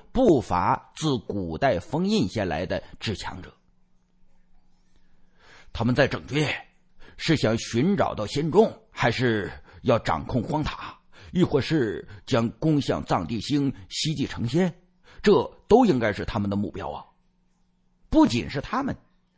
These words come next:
紫薇星域、勾陈星域、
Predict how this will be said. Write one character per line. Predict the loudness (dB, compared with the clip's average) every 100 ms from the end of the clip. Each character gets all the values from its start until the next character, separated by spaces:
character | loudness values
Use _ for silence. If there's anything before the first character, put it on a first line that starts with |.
| _ -20 -18
紫 | -6 0 4
薇 | 6 6
星 | 4 0 0
域、 | 2 0 0 -6 2
勾 | 6 6 4
陈 | 0 -4 -4
星 | -2 -2 0
域、 | 0 -2